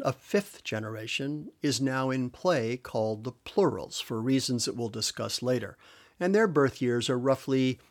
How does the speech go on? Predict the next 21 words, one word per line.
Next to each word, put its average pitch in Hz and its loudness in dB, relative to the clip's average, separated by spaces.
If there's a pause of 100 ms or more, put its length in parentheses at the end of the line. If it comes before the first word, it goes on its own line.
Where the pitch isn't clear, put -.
(240)
two 226 0
thousand 135 0
five 107 -2
to 117 -8
twenty 110 -8
twenty-five 107 -4
or 113 -6
so. - -6 (1200)
Now, 214 2 (140)
take 311 2
note 185 6
of 156 2
the 131 2
fact 107 -2
that - -4
we've 156 0
just 143 -4
named 110 -2
five 135 0
generational 110 -4
archetypes, - -6